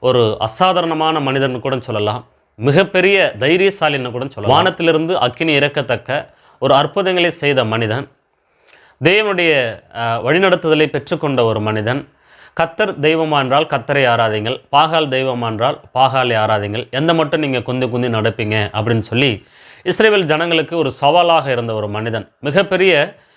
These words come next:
ஒரு ஆச்சரியமிக்க ஒரு மனிதன். தீர்க்கதரிசிகளே பார்த்தோன்னா, அவனை போல ஒரு பயங்கரமான தீர்க்க தரிசன,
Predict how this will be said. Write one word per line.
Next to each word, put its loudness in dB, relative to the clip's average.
ஒரு 0
ஆச்சரியமிக்க 2
ஒரு -2
மனிதன். -4
தீர்க்கதரிசிகளே 2
பார்த்தோன்னா, 2
அவனை 2
போல 2
ஒரு 2
பயங்கரமான 0
தீர்க்க -2
தரிசன, -2